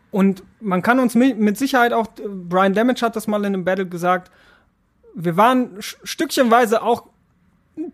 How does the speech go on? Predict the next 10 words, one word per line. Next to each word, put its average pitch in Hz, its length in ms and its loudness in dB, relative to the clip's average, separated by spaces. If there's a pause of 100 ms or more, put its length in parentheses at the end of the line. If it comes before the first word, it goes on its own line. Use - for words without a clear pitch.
bisschen 302 480 2
übergriffig, 202 960 -2
so 202 200 -2
safe, 185 440 -2 (220)
so 185 260 -2
mit 185 180 -2
unserem 202 300 0
Verhalten 220 680 0
und, 180 420 -2
ähm, 170 360 -2